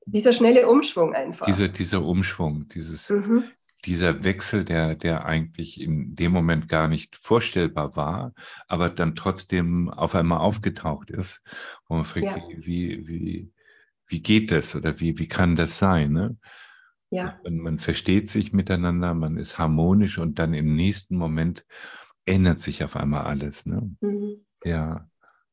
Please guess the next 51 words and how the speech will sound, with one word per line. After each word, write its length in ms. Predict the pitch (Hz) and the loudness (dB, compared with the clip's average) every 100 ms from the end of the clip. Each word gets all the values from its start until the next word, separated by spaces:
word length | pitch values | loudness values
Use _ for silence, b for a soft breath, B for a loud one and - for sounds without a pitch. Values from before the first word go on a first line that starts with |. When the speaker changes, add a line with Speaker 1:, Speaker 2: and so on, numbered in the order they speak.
| _ _ _ _ | _ _ _ _
Speaker 1:
Und 200 | 247 269 | 6 8
Speaker 2:
Aha. 100 | 247 | 6
Speaker 1:
auch, 60 | 233 | 6
dass 220 | 226 226 | 4 4
die 120 | 247 | 6
dann 240 | 226 214 214 | 6 6 4
wieder 520 | 226 208 202 202 208 | 6 6 6 4 0
friedlich 560 | - 247 - 208 202 175 | 2 2 4 2 2 0
waren, 200 | 170 190 | 0 2
in 60 | 196 196 104 | 2 0 4
Speaker 2:
Und 180 | 104 - | 4 4
dass 140 | 98 | 2
sie 60 | 107 | 2
Speaker 1:
Anführungsstrichen, 60 | |
Speaker 2:
dann 140 | 101 101 | 4 4
auch 60 | |
wieder 140 | 101 - | 4 2
Speaker 1:
miteinander. 300 | 95 - - 247 | 2 2 0 0
Speaker 2:
friedlich 140 | - - | -4 -14
werden. 180 | - _ _ | -16 _ _
Mhm. 440 | - 82 120 123 - | 0 2 0 -2 2
Speaker 1:
Weil 160 | 208 | 4
das 160 | 214 - | 4 4
war 160 | 220 | 4
für 80 | 233 | 6
mich 200 | 240 233 | 4 2
so 80 | 285 | 0
explosiv, 540 | 262 262 277 240 240 240 | 0 0 -2 0 0 0
dass 140 | 240 | 0
ich 80 | 233 | 2
mir 140 | 233 | 0
dachte, 220 | 214 220 | -2 -4
das 80 | 226 | -4
hat 140 | 220 - | -4 -2
alles 280 | 196 - | -2 -4
zerstört, 640 | - 185 - - 185 185 185 | -8 -6 -6 -4 -2 -2 0
ne? 180 | 196 247 | 2 4
So 100 | 226 180 | 4 2
von 160 | 196 | 2
Speaker 2:
Mhm. 40 | 180 | 2
Speaker 1:
der 100 | 180 | 0
Kraft 280 | 202 202 | -4 0
für 80 | 233 | 2
das 160 | 202 196 | 2 4
Kind, 260 | 233 226 233 | 6 6 6
dass 100 | 226 | 2
ich 80 | 220 | 0
da 220 | 208 202 | 0 0
war, 260 | 196 196 202 | 0 2 0
sieben, 300 | 208 208 190 | -4 -4 -2
acht, 280 | 190 214 | -2 -2